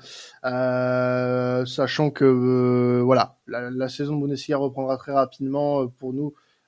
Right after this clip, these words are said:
euh, puisqu'on en parlera, euh, cet, dès cet été. Euh, vas-y, Adrien, je te laisse conclure.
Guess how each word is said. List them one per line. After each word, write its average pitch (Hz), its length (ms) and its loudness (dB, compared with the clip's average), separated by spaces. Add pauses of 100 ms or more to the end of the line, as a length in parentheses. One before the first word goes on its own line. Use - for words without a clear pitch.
euh, 113 140 -6
puisqu'on 117 280 -14
en 113 80 -12
parlera, 117 640 -2 (400)
euh, 92 300 -6
cet, - 300 -12
dès 131 120 -2
cet 127 240 -6
été. 160 260 -6 (360)
Euh, 120 240 0
vas-y, 127 260 0
Adrien, 139 280 2
je 147 100 -10
te 135 80 -4
laisse 127 180 -2
conclure. 123 560 -12